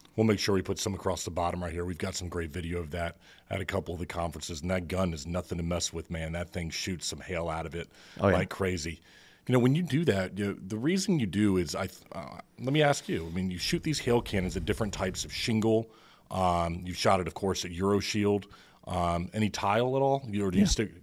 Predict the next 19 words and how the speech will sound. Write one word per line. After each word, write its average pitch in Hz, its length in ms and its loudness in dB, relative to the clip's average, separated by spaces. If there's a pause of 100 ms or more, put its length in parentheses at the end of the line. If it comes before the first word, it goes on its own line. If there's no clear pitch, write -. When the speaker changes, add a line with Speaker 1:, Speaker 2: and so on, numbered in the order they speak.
Speaker 1:
some - 200 -4
tile. 104 460 2 (480)
And 101 340 4
so 117 200 6
for 110 160 2
people 180 420 2
who 117 100 4
are 107 60 6
just 107 220 -2
getting 110 140 4
a - 20 4
chance 98 220 0
to 104 60 0
know, 120 100 6
I 98 100 4
think 139 160 0
this 110 100 -2
is 90 120 -4
great. 104 360 4